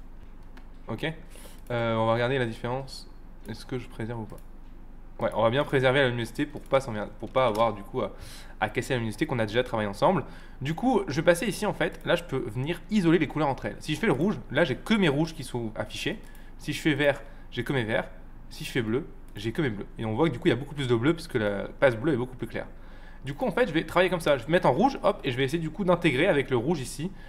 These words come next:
moyen, euh, mon vaisseau. Donc du coup, il faut en retirer là du rouge. Baisser un peu peut-être le rouge foncé. Le rouge clair peut-être. Bon, du coup, il y avait très peu de rouge clair. Voilà, ça m'a l'air beaucoup mieux déjà.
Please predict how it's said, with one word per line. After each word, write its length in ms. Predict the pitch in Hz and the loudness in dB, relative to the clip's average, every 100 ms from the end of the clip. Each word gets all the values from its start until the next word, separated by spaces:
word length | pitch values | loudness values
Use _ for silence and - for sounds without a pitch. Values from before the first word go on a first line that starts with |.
| - - | -14 -6
moyen, 420 | 123 127 120 147 - - - - | 0 2 2 0 -2 -12 -14 -6
euh, 280 | 117 113 110 | -2 0 0
mon 140 | 127 | 2
vaisseau. 280 | 135 127 127 107 | 2 0 -4 -8
Donc 140 | 107 | -8
du 80 | 104 | -8
coup, 200 | 101 175 | -6 -6
il 140 | 151 - | -6 -4
faut 220 | 139 156 | -4 0
en 140 | 117 | 0
retirer 460 | 104 127 - 113 101 - - | 0 -2 -4 -6 -6 -10 -8
là 120 | 107 | -8
du 100 | 98 | -6
rouge. 280 | 95 95 - - - - - - - - - | -10 -10 -14 -16 -16 -16 -16 -16 -16 -16 -12
Baisser 280 | 104 107 110 | -10 -6 -4
un 100 | 101 | -4
peu 140 | - | -8
peut-être 380 | - - 110 - | -12 -8 -8 -8
le 60 | 104 | -8
rouge 180 | 95 95 - | -8 -10 -10
foncé. 360 | 101 - 139 - - - - - - - - - - - - - - - - | -12 -4 -4 -6 -14 -16 -16 -16 -16 -16 -16 -16 -16 -16 -16 -16 -16 -16 -8
Le 140 | 120 | -4
rouge 260 | 117 107 - | -2 -4 -6
clair 240 | - 127 | 0 0
peut-être. 460 | 127 117 147 170 - - - - - - - - - - | -2 -4 -4 -6 -12 -16 -16 -16 -16 -16 -16 -16 -18 -12
Bon, 80 | 107 | -10
du 120 | 101 | -10
coup, 60 | 101 | -4
il 40 | |
y 40 | 113 | -4
avait 100 | 101 | -4
très 160 | - | -6
peu 160 | 117 113 | -8 -8
de 60 | 104 | -8
rouge 280 | 101 104 - | -10 -10 -10
clair. 280 | 113 120 131 - - - - - - - - - - - - - - - - - - - - - - - | -6 -6 -6 -12 -16 -16 -16 -16 -16 -16 -16 -16 -16 -16 -16 -16 -16 -16 -16 -16 -16 -16 -16 -16 -16 -10
Voilà, 160 | - 160 | 4 4
ça 120 | - | 4
m'a 60 | 127 | 2
l'air 120 | 170 | 2
beaucoup 180 | 151 147 | 0 -2
mieux 140 | 131 | -2
déjà. 160 | 101 | -2